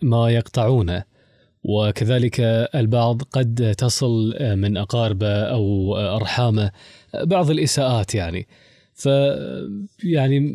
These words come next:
ماذا على الشخص أن يفعل بمثل هذه الحالة؟ يعني هل يصل، هل يواصل،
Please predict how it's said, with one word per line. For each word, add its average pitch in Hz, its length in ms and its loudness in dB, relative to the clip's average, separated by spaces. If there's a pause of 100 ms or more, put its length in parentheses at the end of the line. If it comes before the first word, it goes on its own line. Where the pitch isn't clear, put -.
(100)
ماذا 160 340 2
على 135 180 2
الشخص - 400 -2
أن 123 120 0
يفعل 135 420 0
بمثل 123 720 0
هذه 110 300 2
الحالة؟ 95 460 -2
يعني - 200 -4
هل 135 220 2
يصل، 131 460 0
هل 113 180 0
يواصل، 127 640 2